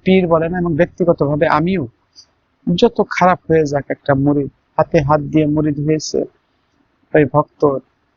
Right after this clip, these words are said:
নাম কেটে দেওয়া, এরকম কোনো বিধান আমার আইনে নাই। আর আমার বিশ্বাস, কোনো গুরু যদি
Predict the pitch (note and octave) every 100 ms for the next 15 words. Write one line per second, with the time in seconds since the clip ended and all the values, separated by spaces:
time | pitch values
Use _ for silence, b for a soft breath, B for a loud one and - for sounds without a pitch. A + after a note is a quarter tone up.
0 | _ - C3+ D3 D3+ D3 - E3+ - D#3+
1 | D#3 C#3+ B2 - _ _ _ - D3+ D#3
2 | D#3 C#3+ D3+ C#3 D3 C#3+ C#3 - C#3 C#3+
3 | C#3 C#3 C3+ C3 B2 B2+ _ _ _ _
4 | _ _ _ _ _ _ _ _ _ _
5 | _ _ D3 C#3+ C3+ _ _ - D#3 D#3+
6 | E3+ - - D#3+ - - E3 E3+ D#3 E3+
7 | D#3+ D3